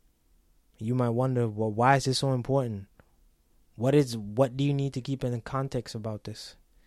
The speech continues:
I'm just bringing awareness to you guys. Again, we are in February. The games now matter. One game can cause your team, especially in the Western Conference, to not make the playoff. Players lose bonus checks.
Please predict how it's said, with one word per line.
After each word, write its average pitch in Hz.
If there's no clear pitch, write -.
I'm 131
just 139
bringing 143
awareness 131
to 120
you 117
guys. 113
Again, 123
we 113
are 127
in 127
February. 143
The 110
games 143
now 143
matter. 139
One 135
game 151
can 120
cause 139
your 127
team, 135
especially 151
in 143
the 143
Western 139
Conference, 135
to 120
not 120
make 131
the 131
playoff. 127
Players 147
lose 143
bonus 139
checks. -